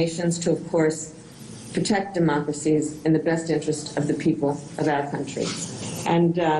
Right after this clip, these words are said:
Mister Prime Minister, I look forward to discussing how our nations can continue to best work together to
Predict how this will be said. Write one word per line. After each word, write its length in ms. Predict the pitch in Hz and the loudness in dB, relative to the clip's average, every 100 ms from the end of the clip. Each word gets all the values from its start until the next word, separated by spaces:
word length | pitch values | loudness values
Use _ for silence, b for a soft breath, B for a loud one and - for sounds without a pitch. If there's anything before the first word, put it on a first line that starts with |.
| 156 | 2
Mister 160 | 160 165 | 0 -2
Prime 260 | 185 165 165 | 2 4 4
Minister, 280 | 170 - 185 | 2 2 2
I 120 | 165 165 | 4 2
look 120 | - - | 0 2
forward 200 | 190 190 | 2 2
to 40 | 175 170 | -4 -4
discussing 460 | - 170 - 147 - - - - 175 | 0 0 0 -4 -6 -8 -2 0 4
how 360 | 165 156 160 165 - - - | 4 4 2 0 -6 -8 0
our 100 | 165 | 2
nations 400 | 175 165 165 170 - | 4 4 4 2 2
can 120 | 180 165 | 0 2
continue 580 | 170 170 185 175 175 185 - | 2 2 4 4 4 0 -2
to 40 | 147 170 | -2 0
best 200 | 190 - 165 | 0 0 0
work 180 | 156 - | 0 0
together 400 | 151 139 139 147 - B B | 0 2 2 -2 -6 B B
to 60 | B | B